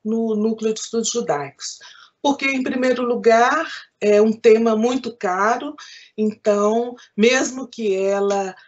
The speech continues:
ah, faça o mesmo seminário, para as mesmas pessoas, será diferente, não é? É assim a, o que nós aprendemos com a literatura. E,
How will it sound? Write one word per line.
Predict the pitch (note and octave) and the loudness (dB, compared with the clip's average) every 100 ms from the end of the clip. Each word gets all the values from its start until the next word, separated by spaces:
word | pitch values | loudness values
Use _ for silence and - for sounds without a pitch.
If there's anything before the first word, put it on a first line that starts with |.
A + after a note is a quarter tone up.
| _ F3+ | _ -8
ah, | F3+ F#3 | -6 -4
faça | - G#3+ - | 0 0 0
o | A3 | -2
mesmo | B3+ F4+ E4+ B3 | 0 0 0 -4
seminário, | - A3+ G#3 F#3+ F#3+ G#3 A#3 A#3 B3 - - _ - | -2 0 0 -2 -2 0 -2 -4 -10 -20 -20 _ 0
para | A3+ | 2
as | A3 | 2
mesmas | A3 B3 C#4+ C#4+ B3+ | 2 0 0 -6 -8
pessoas, | A#3+ A3 - A3 A#3 A#3+ B3 - _ _ _ | -6 -6 -4 0 2 2 -2 -12 _ _ _
será | - A3+ G#3+ | -4 0 0
diferente, | G#3 - A3+ F3+ G#2+ - - - | -4 -2 0 0 -6 -18 -20 -12
não | G3+ A3+ | -6 -4
é? | A#3+ A#3+ - | -4 -8 -12
É | G#3 | -8
assim | G3 - - G#3 G#3+ | -8 -12 -8 -4 -4
a, | G#3 F#3+ F3+ F3+ - - - - - - | -4 -8 -12 -14 -20 -20 -20 -20 -20 -20
o | |
que | - G#3 | -8 -6
nós | F#3 F#3 - - - - - | -4 -8 -10 -16 -20 -20 -8
aprendemos | G3 G3 F#3+ F3+ F#3 G3 G3+ - - | -4 2 2 2 0 0 -2 -6 -10
com | - F#3+ | -6 -4
a | |
literatura. | F#3 F3 F3+ F3 E3 _ F3 C#3 C#3 - _ - - - - _ C4 | -4 -6 -6 -6 -8 _ -12 -10 -10 -14 _ -20 -18 -18 -20 _ 2
E, | C4+ C#4+ | 4 4